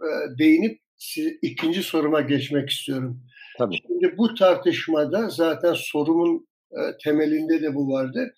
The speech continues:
Speaker 1: Mustafa Suphi'nin ideolojik, e, gelişim çizgisine, e,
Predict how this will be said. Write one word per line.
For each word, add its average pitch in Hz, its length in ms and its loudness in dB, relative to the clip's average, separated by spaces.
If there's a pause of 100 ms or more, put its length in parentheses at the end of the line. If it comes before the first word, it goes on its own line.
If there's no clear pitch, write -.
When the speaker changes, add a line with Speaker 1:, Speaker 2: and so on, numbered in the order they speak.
(600)
Speaker 1:
Mustafa 170 480 -2
Suphi'nin 185 760 -2 (400)
ideolojik, 165 840 4
e, 175 280 2 (400)
gelişim 151 460 0
çizgisine, 147 840 -2 (340)
e, 135 40 0